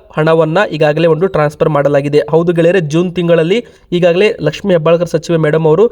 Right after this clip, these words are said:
ಇದರ ಬಗ್ಗೆ ಒಂದು ಮಾಹಿತಿ ಕೂಡ ಕೊಟ್ಟಿದ್ರು. ಈಗಾಗಲೇ ಈ ಒಂದು ಏಪ್ರಿಲ್ ತಿಂಗಳ ಹಣವನ್ನ ಬಿಡುಗಡೆ ಮಾಡಲಾಗಿದ್ದು,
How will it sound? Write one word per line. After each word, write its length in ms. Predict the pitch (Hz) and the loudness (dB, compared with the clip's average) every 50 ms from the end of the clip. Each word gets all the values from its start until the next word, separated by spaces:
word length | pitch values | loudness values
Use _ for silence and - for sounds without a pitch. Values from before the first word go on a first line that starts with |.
| - - - _ - | -2 -8 -18 _ -4
ಇದರ 180 | 156 156 165 165 | -2 0 0 2
ಬಗ್ಗೆ 280 | 156 160 165 170 185 | 2 0 0 0 0
ಒಂದು 240 | 170 170 165 185 175 | -2 0 0 0 -2
ಮಾಹಿತಿ 340 | 156 147 151 156 151 160 151 | 0 0 -2 -2 -2 -4 -4
ಕೂಡ 160 | - 156 151 | -2 -2 -2
ಕೊಟ್ಟಿದ್ರು. 500 | 147 - 143 135 - 151 143 156 202 247 254 - - _ _ _ - | 0 -2 -4 -4 -4 -4 -2 0 0 0 0 -2 -8 _ _ _ -6
ಈಗಾಗಲೇ 400 | 160 170 165 170 170 165 196 208 | -2 0 0 0 0 0 0 -2
ಈ 180 | 196 - 175 185 | -2 0 0 0
ಒಂದು 220 | 180 180 180 190 | 0 0 0 0
ಏಪ್ರಿಲ್ 420 | 170 156 151 151 - 175 185 185 165 | 0 -2 -2 -2 -2 -2 -2 -2 -2
ತಿಂಗಳ 220 | 180 165 170 165 | 0 0 0 0
ಹಣವನ್ನ 380 | 160 156 160 160 160 160 175 180 | 0 0 0 0 0 0 0 0
ಬಿಡುಗಡೆ 360 | 156 147 147 151 156 143 151 | 0 0 0 0 0 0 0
ಮಾಡಲಾಗಿದ್ದು, 680 | 147 143 143 147 147 147 143 143 143 147 175 233 254 | 0 0 0 0 0 0 0 -2 -2 -2 0 0 0